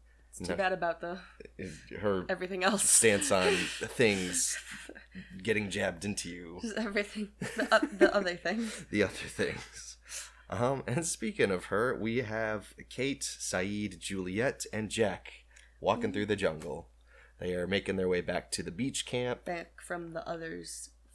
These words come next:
Speaker 1: from the ma-, the big inland camp, going to, from Juliet camp to Jack camp.
Speaker 2: Mm-hmm. Um, and they stop after a while to make camp, and Jack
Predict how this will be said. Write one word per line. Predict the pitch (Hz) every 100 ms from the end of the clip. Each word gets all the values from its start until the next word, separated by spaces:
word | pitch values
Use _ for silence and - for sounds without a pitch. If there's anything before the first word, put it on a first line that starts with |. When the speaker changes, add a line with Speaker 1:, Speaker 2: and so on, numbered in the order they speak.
| -
Speaker 1:
from | 165
the | 165 170
ma-, | 165 170 165 160 -
the | 160
big | 170 160 -
inland | 170 156 165
camp, | - 165 160
going | - 151 156
to, | 160 165 _ _ _ _ _ - -
from | - 190
Juliet | 196 202 202 -
camp | 214 202
to | 196
Jack | 185 165 -
camp. | - - - 117
Speaker 2:
Mm-hmm. | 110 101 - - - _ _ - - - 87
Um, | 92 92 92 -
and | 95 92 92 90
they | 95 95 92 90 95 -
stop | - - 123 123
after | 120 113 -
a | 101
while | 101 104 107
to | - 92 90 87
make | 90 90 - -
camp, | 117 117 - - - -
and | 92 87 87 87 - - - -
Jack | - 92 92 -